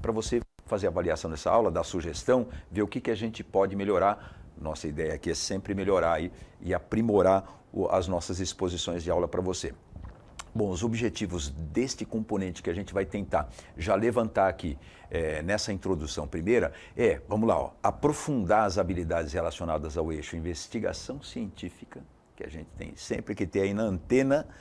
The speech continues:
realizar uma pesquisa bibliográfica associada aos processos de transformação de energia e também de eficiência energética.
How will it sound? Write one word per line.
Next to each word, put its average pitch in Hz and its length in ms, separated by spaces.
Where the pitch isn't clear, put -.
realizar 147 540
uma 135 120
pesquisa 117 480
bibliográfica 101 640
associada 95 500
aos 90 140
processos 98 580
de 90 120
transformação 95 640
de 92 100
energia 90 440
e 175 160
também 135 580
de 101 160
eficiência 95 640
energética. 90 640